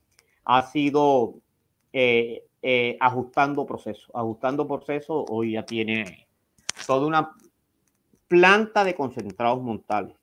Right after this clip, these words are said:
eh, montada con cer-, se está certificando ya prácticamente, ya dan los papeles y todo es orgánico y todo es recogido del medio.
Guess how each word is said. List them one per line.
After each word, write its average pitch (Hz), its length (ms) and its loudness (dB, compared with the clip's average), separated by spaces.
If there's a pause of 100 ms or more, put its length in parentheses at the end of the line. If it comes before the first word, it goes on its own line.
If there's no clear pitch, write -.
(220)
eh, 120 180 2
montada 139 640 2
con 139 220 -4
cer-, 139 280 -6
se 131 100 -8
está 120 220 -6
certificando 123 640 -6
ya 117 140 -2
prácticamente, 127 840 -6 (520)
ya 104 140 -4
dan 120 140 0
los 131 80 0
papeles 147 580 0 (1080)
y 190 320 2 (240)
todo 277 720 8
es 180 360 2
orgánico 147 1300 2 (440)
y 135 200 -12 (240)
todo 226 400 4
es 185 160 -2
recogido 240 800 -4
del 117 240 -2
medio. 117 500 -2